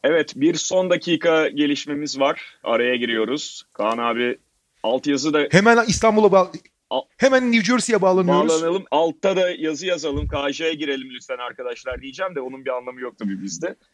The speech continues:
Speaker 1: <laughs> Görüntülü değiliz.
Speaker 2: <laughs>
Speaker 1: Bir son dakika haberi. <laughs> Ya şöyle, hemen izah edelim. Biz podcast'i bu haftaya mahsus olmak üzere aslında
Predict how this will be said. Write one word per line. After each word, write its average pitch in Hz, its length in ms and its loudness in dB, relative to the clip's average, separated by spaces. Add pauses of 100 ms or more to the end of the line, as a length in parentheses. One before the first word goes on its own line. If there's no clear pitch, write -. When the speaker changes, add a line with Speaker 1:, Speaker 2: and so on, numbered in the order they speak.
(360)
Speaker 1:
<laughs> - 600 -14
Görüntülü 135 580 2
değiliz. 131 400 2 (480)
Speaker 2:
<laughs> 214 440 -6
Speaker 1:
Bir 139 200 2
son 147 300 2
dakika 127 420 2
haberi. 120 440 0
<laughs> - 40 -20 (1080)
Ya 107 180 0
şöyle, 123 540 0
hemen 107 340 0 (100)
izah 110 420 0
edelim. 113 400 0
Biz 104 220 -6
podcast'i 113 840 -2
bu 107 160 -2
haftaya 107 340 0
mahsus 104 360 -2
olmak 107 320 0
üzere 107 300 0
aslında 113 460 0